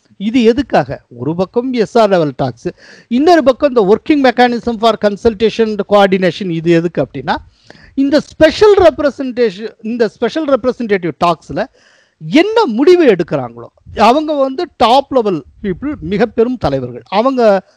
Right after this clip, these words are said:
ரெண்டு பேரும் ஒரு முக்கிய முடிவு எடுக்கிறாங்க அப்படின்னா, இப்ப அடுத்தது என்ன? அந்த முடிவை அமல் செய்யும். அப்போ இது அமல் செய்யறப்ப என்ன செய்வாங்க அப்படின்னா, அடுத்த லெவல்ல யார் இந்த அமலாக்கம் பண்ணக்கூடிய இடத்துல இருக்காங்களோ, கிரவுண்ட் லெவல்ல இருக்காங்களோ, அவங்கள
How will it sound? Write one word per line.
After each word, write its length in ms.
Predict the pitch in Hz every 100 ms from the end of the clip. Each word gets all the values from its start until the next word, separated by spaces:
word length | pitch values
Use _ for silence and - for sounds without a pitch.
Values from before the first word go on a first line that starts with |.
| -
ரெண்டு 360 | 170 262 302
பேரும் 240 | 226 240 330
ஒரு 160 | 220
முக்கிய 360 | 165 190 - 247
முடிவு 300 | 160 208 175
எடுக்கிறாங்க 420 | 135 131 123 107
அப்படின்னா, 340 | 107 113 147 - _ _ _
இப்ப 220 | - 175
அடுத்தது 480 | 175 220 330 320 254
என்ன? 300 | 165 156 151 _ _ _
அந்த 280 | 277 285 226
முடிவை 380 | 208 226 277
அமல் 220 | 202 147 160
செய்யும். 320 | - 120 104 _ _ _ _ _
அப்போ 520 | 302 - 262 359 339
இது 160 | 269 247
அமல் 380 | 214 359 440 -
செய்யறப்ப 420 | 320 254 214 285
என்ன 200 | 208 247
செய்வாங்க 520 | 226 196 165 151 131 - -
அப்படின்னா, 360 | 170 160 214 196
அடுத்த 320 | 220 262 294
லெவல்ல 280 | 220 139 131 151 _ _ -
யார் 440 | 170 247 330 427
இந்த 200 | 415 285
அமலாக்கம் 600 | 185 202 302 359 - 302
பண்ணக்கூடிய 540 | 254 208 - 226 208 151
இடத்துல 280 | 151 151 127
இருக்காங்களோ, 380 | - 127 120 - _ _ -
கிரவுண்ட் 380 | 143 226 311 359
லெவல்ல 360 | 285 240 233 175
இருக்காங்களோ, 360 | 151 143 147 214 _ _ _ 160
அவங்கள 460 | 208 330 403 427